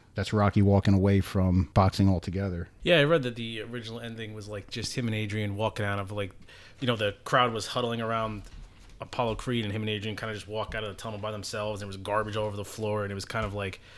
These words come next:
Speaker 2: them returning to their old life of just, you know, not having anything and, you know, being
Speaker 1: Except each
Speaker 2: poor.
Speaker 1: other.
Speaker 2: Except each other, of course.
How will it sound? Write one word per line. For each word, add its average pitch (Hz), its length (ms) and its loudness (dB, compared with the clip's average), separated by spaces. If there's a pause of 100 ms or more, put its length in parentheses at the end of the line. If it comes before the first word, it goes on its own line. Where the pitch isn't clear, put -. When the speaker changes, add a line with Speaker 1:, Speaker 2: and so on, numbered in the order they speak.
(400)
Speaker 2:
them 113 200 0
returning 104 440 -4
to 107 120 -8
their 95 280 -6 (380)
old 110 260 -4
life 98 400 -6
of 92 160 -14
just, 95 440 -10 (120)
you 117 80 -6
know, 87 240 -8 (200)
not 98 180 -2
having 101 240 -4
anything 95 480 -6
and, 90 180 -10 (340)
you - 100 -12
know, 85 100 -10
being 98 140 -6
Speaker 1:
Except 110 280 2
each 104 160 2
Speaker 2:
poor. 107 100 4
Speaker 1:
other. 101 260 2 (100)
Speaker 2:
Except 170 240 -4
each 180 160 -8
other, 156 160 -4
of 117 100 -14
course. - 440 -6